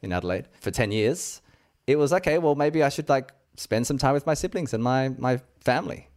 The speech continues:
So I've been kind of delving into my Greek heritage and trying to cook up feasts every Sunday,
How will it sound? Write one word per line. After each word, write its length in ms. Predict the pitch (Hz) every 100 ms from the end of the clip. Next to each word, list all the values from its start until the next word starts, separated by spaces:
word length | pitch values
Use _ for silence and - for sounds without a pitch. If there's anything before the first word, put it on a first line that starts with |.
| _
So 380 | - 131 127 117
I've 160 | 120
been 200 | 131 123
kind 200 | 117 131
of 240 | 123 113 107
delving 340 | 113 123 123
into 240 | 127 120
my 380 | 131 120 117 117
Greek 340 | 110 - 117 110
heritage 460 | 113 127 127 131
and 180 | 107 101
trying 140 | 110
to 60 | 107
cook 220 | - 120
up 120 | 131 -
feasts 420 | - 139 - -
every 240 | 117 127
Sunday, 480 | - 127 - - 131